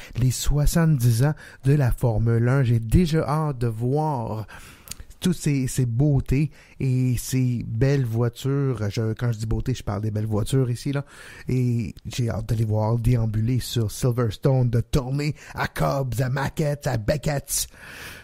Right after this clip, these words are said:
Et ça va être la fun. Puis demandez-moi pas de nommer plus virages, j'ai ben de la misère. Tu sais, c'est bien beau avoir des légendes et tout. Je suis pas britannique, puis je les connais pas par cœur. Puis moi, quand tu me dis, « Ah ouais, quand,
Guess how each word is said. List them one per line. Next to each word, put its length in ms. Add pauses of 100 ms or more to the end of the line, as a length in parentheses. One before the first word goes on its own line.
(160)
Et 140
ça 140
va 100
être 120
la 80
fun. 260
Puis 160
demandez-moi 720
pas 140
de 40
nommer 340
plus 500
virages, 640
j'ai 120
ben 300
de 80
la 80
misère. 500 (300)
Tu 100 (340)
sais, 80
c'est 160
bien 200
beau 260
avoir 380
des 180
légendes 580
et 80
tout. 220 (640)
Je 60
suis 80
pas 120
britannique, 680 (480)
puis 140
je 80
les 80
connais 220
pas 120
par 160
cœur. 380 (420)
Puis 80
moi, 220
quand 160
tu 140
me 60
dis, « 120
Ah 180
ouais, 220
quand, 180